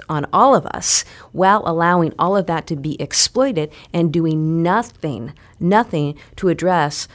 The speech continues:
some of the real issues that you raised about disinformation, misinformation, harassment, bullying, that have really had an effect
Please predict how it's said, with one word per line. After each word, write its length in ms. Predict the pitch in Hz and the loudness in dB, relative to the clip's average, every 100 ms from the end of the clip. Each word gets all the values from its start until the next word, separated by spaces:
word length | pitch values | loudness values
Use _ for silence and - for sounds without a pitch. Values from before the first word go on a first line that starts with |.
| - | -14
some 220 | - 175 | -6 -4
of 80 | 156 | -2
the 80 | 151 | -2
real 360 | 160 196 202 | 2 2 0
issues 500 | - 156 151 151 147 - | -4 -6 -4 -4 -6 -10
that 280 | 151 147 139 | -12 -8 -6
you 240 | 151 220 | 2 4
raised 500 | 269 156 131 139 147 - - - | 4 4 0 -6 -8 -14 -20 -8
about 600 | 160 147 156 147 143 143 - - | -6 -4 -2 -2 -4 -6 -12 -6
disinformation, 800 | 160 190 202 180 175 165 165 156 | -2 -2 -2 -4 -2 -2 -4 -4
misinformation, 920 | 165 190 185 170 170 160 156 156 160 | -4 -4 -6 -6 -4 -2 -2 -2 -6
harassment, 920 | 147 151 143 170 185 - - 175 165 - - - | -6 -4 0 2 2 0 -6 -4 -6 -8 -20 -14
bullying, 640 | 151 165 170 175 165 160 175 - - - | -4 -2 0 0 0 -2 -6 -14 -20 -8
that 120 | - 185 | 0 0
have 240 | 180 185 | 0 -2
really 280 | 254 415 339 | -2 0 -2
had 520 | 160 202 330 190 143 | -4 -8 -6 -8 -6
an 100 | 175 | -4
effect 800 | 165 - - - - - - - | -4 -4 -4 -2 -2 -6 -10 -10